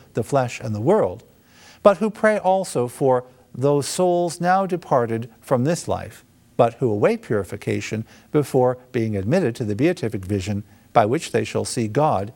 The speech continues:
in the face. Whereas the Church accords to God alone that form of worship known as latria or adoration, the Church offers to the saints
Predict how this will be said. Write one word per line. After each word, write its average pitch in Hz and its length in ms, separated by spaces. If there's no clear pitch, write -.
in 120 140
the 117 100
face. - 480
Whereas 147 320
the 117 120
Church 180 500
accords 170 480
to 139 140
God 175 300
alone 208 440
that 143 260
form 196 260
of 147 160
worship 156 420
known 135 240
as 117 180
latria 165 640
or 120 220
adoration, 120 680
the 139 100
Church 208 360
offers 160 460
to - 140
the 123 120
saints 165 480